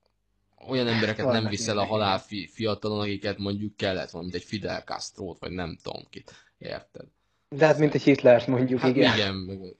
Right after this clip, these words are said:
Speaker 1: ja, hát igen,
Speaker 2: Hát
Speaker 1: olyan
Speaker 2: igen.
Speaker 1: hamar el kellett volna.
Speaker 2: Igen, de, de érted, ez, ez, hogy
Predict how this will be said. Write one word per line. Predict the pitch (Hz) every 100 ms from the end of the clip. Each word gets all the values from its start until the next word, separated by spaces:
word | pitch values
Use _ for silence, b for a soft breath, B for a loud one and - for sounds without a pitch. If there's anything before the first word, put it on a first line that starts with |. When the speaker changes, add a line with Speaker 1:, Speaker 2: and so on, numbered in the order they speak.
| _ _ -
Speaker 1:
ja, | 143
hát | 151 147
igen, | 123 113
Speaker 2:
Hát |
Speaker 1:
olyan | 107 104
Speaker 2:
igen. | 98
Speaker 1:
hamar | 101
el | 98 95
kellett | 95 92 -
volna. | 120 113 107 - - _ - _ _ -
Speaker 2:
Igen, | 202 196 156 143
de, | 147 151 151 156
de | 165 202
érted, | 180 147 156
ez, | 151 -
ez, | 151 - -
hogy | 143 139